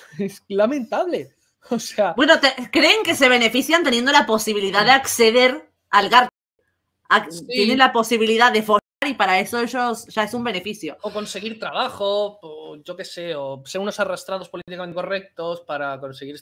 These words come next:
Speaker 1: es que, bueno, estas cositas, pero que es lamentable.
Speaker 2: Ojito
Speaker 1: Es
Speaker 2: que hay
Speaker 1: como un
Speaker 2: mucho
Speaker 1: negro
Speaker 2: más.
Speaker 1: del Ku Klux Klan o un judío nazi.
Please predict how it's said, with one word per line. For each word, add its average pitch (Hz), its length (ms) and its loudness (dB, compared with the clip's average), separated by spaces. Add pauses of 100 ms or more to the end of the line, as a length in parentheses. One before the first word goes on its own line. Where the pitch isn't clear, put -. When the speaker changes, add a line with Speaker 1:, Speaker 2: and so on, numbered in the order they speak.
(160)
Speaker 1:
es - 140 -14
que, 165 260 -10
bueno, 175 440 -2
estas 160 320 -8
cositas, 143 600 -8 (600)
pero 147 140 -4
que 143 80 -6
es 131 60 -8
lamentable. 135 640 -4 (160)
Speaker 2:
Ojito 226 340 -4
Speaker 1:
Es 254 40 2
Speaker 2:
que 254 80 6
hay 269 60 6
Speaker 1:
como 277 60 6
un 254 120 2
Speaker 2:
mucho - 80 4
Speaker 1:
negro 247 140 8
Speaker 2:
más. 226 80 2
Speaker 1:
del 196 100 -2
Ku 214 100 -4
Klux 202 160 -4
Klan 233 300 0
o 214 60 2
un 180 100 0
judío 165 400 -2
nazi. 117 140 -10